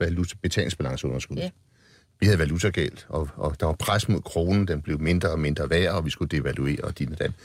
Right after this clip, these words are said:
Speaker 1: I dag har vi kæmpe overskud. Det er der ingen, der skriver om. Vi er tilgodehavender i udlandet.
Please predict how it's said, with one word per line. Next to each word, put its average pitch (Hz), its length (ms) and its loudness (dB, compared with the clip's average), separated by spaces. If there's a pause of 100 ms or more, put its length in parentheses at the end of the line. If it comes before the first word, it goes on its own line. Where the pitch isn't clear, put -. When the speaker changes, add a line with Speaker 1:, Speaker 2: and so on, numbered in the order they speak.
(340)
Speaker 1:
I 131 60 6
dag 170 240 4
har 131 180 0
vi 104 160 2 (300)
kæmpe 170 340 2
overskud. 73 400 -4
Det 82 60 -8 (580)
er 170 60 2
der 170 60 4
ingen, 131 120 4
der 135 60 -2
skriver - 240 -6
om. - 60 -12 (220)
Vi 131 160 6
er 170 60 4 (600)
tilgodehavender 139 640 2
i 87 40 0
udlandet. 85 420 -2